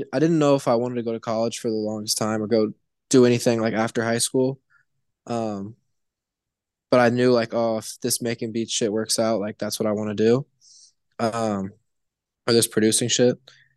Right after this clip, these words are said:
And, uh, yeah, like, I kind of, uh, took it more seriously, like, my junior year, like, twenty twenty-one,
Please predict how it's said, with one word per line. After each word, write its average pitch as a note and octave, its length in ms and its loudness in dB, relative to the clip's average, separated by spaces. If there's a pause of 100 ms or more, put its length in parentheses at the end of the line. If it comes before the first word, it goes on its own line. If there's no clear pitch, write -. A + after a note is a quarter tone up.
(280)
And, A2+ 440 -2
uh, G#2+ 360 -2 (760)
yeah, A#2+ 240 0
like, A2 180 -4
I G#2 60 -10
kind A2+ 220 -8
of, G#2 220 -6 (1040)
uh, A#2 460 0 (640)
took C#3 160 0
it C#3+ 60 6
more C3+ 160 2
seriously, C3 540 0
like, A#2 180 -2 (220)
my A#2+ 180 -8
junior B2 440 -4
year, A#2+ 480 2
like, A2+ 120 -12
twenty A#2+ 220 -4
twenty-one, A#2+ 680 0